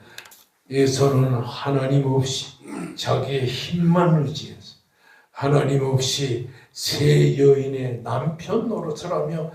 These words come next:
가정을 풍비박산을 만들어 놨어. 오늘 이렇게 하나님이 없는 사람은 윤리적으로도 말할 것 없고 인간의 힘을 의지하고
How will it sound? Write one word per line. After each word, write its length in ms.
가정을 680
풍비박산을 1040
만들어 520
놨어. 440
오늘 340
이렇게 680
하나님이 580
없는 340
사람은 600
윤리적으로도 1400
말할 640
것 100
없고 760
인간의 680
힘을 760
의지하고 840